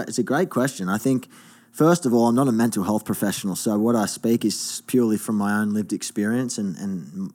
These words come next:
you know, me being a student of life. I've, I've worked alongside, and I continue to work so, alongside mental health professionals, but I'm not one myself. So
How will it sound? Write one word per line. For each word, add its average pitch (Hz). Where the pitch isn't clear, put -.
you 104
know, 95
me 104
being 104
a 95
student 110
of 90
life. 113
I've, 95
I've 95
worked 104
alongside, 101
and 113
I 98
continue 156
to 117
work 98
so, -
alongside 101
mental 95
health 95
professionals, 98
but 98
I'm 104
not 95
one 90
myself. 90
So 104